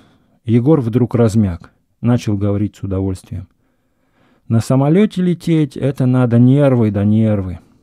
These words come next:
Вот он поднимается — тебе сразу конфетку дают". "Конфетку?"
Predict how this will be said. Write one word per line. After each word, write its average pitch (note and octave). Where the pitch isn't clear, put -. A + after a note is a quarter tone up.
Вот A#2+
он G#2+
поднимается — B2+
тебе A#2+
сразу D3+
конфетку A2+
дают". E2
"Конфетку?" A2+